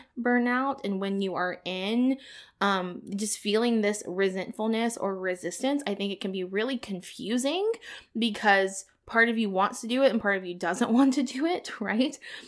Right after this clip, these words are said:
So that being said, I, I say that to say, just because you're feeling this way doesn't mean you're not meant to move forward. Now, it does mean that something needs to change, right?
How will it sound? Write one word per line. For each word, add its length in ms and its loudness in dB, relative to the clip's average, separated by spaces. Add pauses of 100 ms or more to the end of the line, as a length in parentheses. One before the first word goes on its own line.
(160)
So 460 8
that 260 6
being 220 2
said, 560 4 (180)
I, 220 4
I 160 4
say 300 6
that 180 6
to 100 4
say, 600 2 (380)
just 240 -2
because 280 2
you're 100 0
feeling 320 2
this 180 0
way 420 0 (220)
doesn't 300 4
mean 180 8
you're 100 2
not 300 2
meant 320 0
to 360 -2 (260)
move 260 2
forward. 640 0 (320)
Now, 280 6
it 180 -2
does 260 4
mean 480 2 (200)
that 140 2
something 460 2
needs 220 2
to 120 -8
change, 1000 0 (680)
right? 480 -2